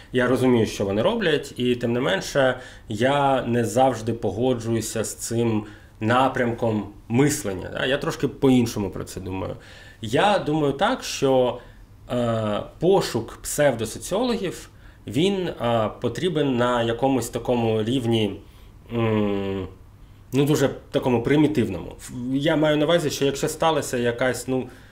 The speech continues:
очевидна маніпуляція, ем, м, знаєте, це як, якби ви писали текст, і в ньому був би одрук. І тоді комп'ютер би підкреслив це червоненьким.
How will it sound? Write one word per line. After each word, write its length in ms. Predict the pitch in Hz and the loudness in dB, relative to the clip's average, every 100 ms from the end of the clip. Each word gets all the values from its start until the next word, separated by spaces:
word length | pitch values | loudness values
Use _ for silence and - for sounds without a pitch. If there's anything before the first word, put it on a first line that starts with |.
| - - - | -20 -10 0
очевидна 1200 | 151 156 - 139 120 117 131 135 113 113 110 104 | 2 2 2 2 2 4 6 6 4 2 2 2
маніпуляція, 1400 | 104 104 107 107 98 92 90 - - 87 85 85 85 87 92 92 87 107 | 2 0 -2 -2 -2 -4 -6 -10 -8 -8 -6 -8 -8 -10 -12 -14 -10 -6
ем, 500 | 104 104 101 101 95 - - - - - - 107 | -6 -6 -6 -8 -10 -14 -20 -20 -20 -20 -14 -4
м, 1000 | 110 113 110 110 107 107 107 104 104 - - - - | -2 0 0 2 2 4 2 0 -2 -6 -12 -10 -6
знаєте, 320 | 131 196 185 | 0 2 0
це 160 | - 131 | 0 2
як, 320 | 127 - - - - - - - - - - - | 0 -2 -12 -18 -20 -20 -20 -20 -20 -20 -16 -4
якби 280 | 131 131 151 | -2 0 2
ви 120 | 135 | 2
писали 400 | 127 127 123 123 | 0 0 0 0
текст, 560 | - 285 - - - - - - - - | -2 -2 -4 -10 -12 -20 -20 -20 -14 -4
і 80 | 127 | 0
в 80 | |
ньому 200 | 185 196 | 2 2
був 240 | 135 135 117 | 2 0 0
би 120 | 131 - | 0 0
одрук. 640 | 135 120 104 87 - - - - - | 0 0 0 -6 -10 -14 -16 -14 -6
І 80 | 123 | 0
тоді 240 | 131 139 | 0 0
комп'ютер 400 | 135 131 208 123 | -2 0 -2 -2
би 100 | 113 | -2
підкреслив 540 | 117 - 131 135 117 | -6 -4 -2 -2 -4
це 200 | 107 113 | -6 -4
червоненьким. 760 | 104 123 98 87 85 87 - | -4 -4 -4 -6 -8 -12 -16